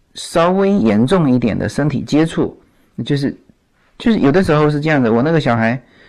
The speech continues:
有的他不乖嘛，然后我，我没有想打他的意思，但是呢，我做出那个举动，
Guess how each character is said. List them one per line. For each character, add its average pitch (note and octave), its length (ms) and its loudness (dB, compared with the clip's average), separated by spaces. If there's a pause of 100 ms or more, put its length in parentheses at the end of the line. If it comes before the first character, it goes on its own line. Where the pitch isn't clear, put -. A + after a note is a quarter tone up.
(340)
有 C3 120 2
的 D3 80 2
他 D#3+ 120 0
不 D#3+ 120 -2
乖 D#3+ 300 2
嘛， C#3 180 0
然 A#2 160 0
后 D3 200 2
我， A2 580 2
我 A#2 140 2
没 A#2 200 2
有 G#3 140 2
想 G#2 300 -2
打 - 200 -6
他 A#2 160 -4
的 A#2 120 0
意 A#2 180 0
思， G#2+ 320 -6 (800)
但 G#3 160 2
是 A3+ 80 4
呢， G#3+ 100 4
我 C3+ 160 4
做 A#3+ 340 2
出 E3+ 200 2
那 D#3+ 140 4
个 C#3 120 2
举 A2 220 -4
动， B2+ 260 0